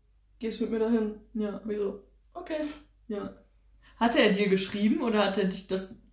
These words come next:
Speaker 2: hier gefragt, als ich nach oben gegangen bin? Zu Blondie?
Speaker 1: Er hat mir das geschrieben.
Speaker 2: Ja.
Speaker 1: Ich glaube, er hat mir ein Bild davon geschickt und meinte, ob ich mit ihm da hinkomme. Und ich meinte, „Ja, klar, wann denn?“ Er so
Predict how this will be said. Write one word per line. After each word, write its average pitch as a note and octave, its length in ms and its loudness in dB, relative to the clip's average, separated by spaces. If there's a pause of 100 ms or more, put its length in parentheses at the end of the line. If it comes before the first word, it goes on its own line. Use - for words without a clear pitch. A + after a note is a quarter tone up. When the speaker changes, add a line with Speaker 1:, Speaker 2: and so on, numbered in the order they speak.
(160)
Speaker 2:
hier F#3+ 260 -2
gefragt, F#3 300 0
als F#3 180 -2
ich - 160 -10
nach F#3 180 -4
oben F3 240 -4
gegangen E3+ 280 -6
bin? F#3+ 260 -6 (380)
Zu - 140 -6
Blondie? G3 420 -6 (420)
Speaker 1:
Er C4+ 100 0
hat C4 100 -4
mir C#4+ 80 -2
das C#4+ 140 -6
geschrieben. C4 600 -4
Speaker 2:
Ja. F#3+ 120 -10 (280)
Speaker 1:
Ich - 60 -20
glaube, B3+ 200 0
er C4 60 4
hat B3 60 0
mir C4 80 2
ein A3+ 180 0
Bild B3 240 -4
davon D4 300 0
geschickt D#4 400 -6 (340)
und B3+ 40 -2
meinte, B3+ 240 2
ob A#3+ 140 2
ich C4 140 -4
mit A#3 100 2
ihm A#3 80 0
da A3+ 60 2
hinkomme. B3 460 2
Und A#3+ 80 4
ich A#3 80 -2
meinte, A3 280 0
„Ja, G#3 200 2
klar, G3+ 320 2
wann G3+ 200 0
denn?“ C#4 200 2
Er A3 120 2
so G3+ 320 -4